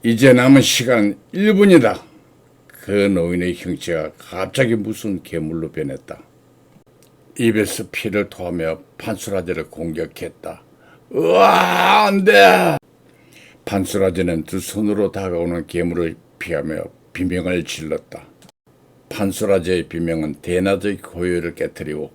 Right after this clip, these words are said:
울려 퍼졌다. 바로 그 순간 엄청난 경험이 천지를 흔들었다. 마치 고막 앞에서 수리탄이 터지는 폭발음 같았다. 그 경험은 채 일 분도 걸리지 않았다.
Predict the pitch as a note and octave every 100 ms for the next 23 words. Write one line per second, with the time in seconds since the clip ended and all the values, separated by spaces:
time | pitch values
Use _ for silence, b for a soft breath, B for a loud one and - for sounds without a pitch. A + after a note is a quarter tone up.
0 | _ F2+ F2+ - - D#2 - - - b
1 | b b b - D#2 E2+ E2 F2+ - D#2+
2 | D#2+ D2+ - F2 G2 - A#2 A#2 A2 G2
3 | F#2+ F#2+ E2 - - - - - - -
4 | - - - - - - - - - -
5 | - - - - - - - - - -
6 | - - - - - - - - - -
7 | - - - - - - - - - -
8 | - - - - - - - - - -
9 | - - - - - - - - - -
10 | - - A2 G#2+ F#2+ - G2 F#2+ F#2+ F#2
11 | F2+ E2+ - _ _ _ _ _ _ _
12 | - B2 C3 - C#3+ C#3+ C3 B2+ A#2+ F2+
13 | D#2+ D2+ A#1 - C2+ - C2+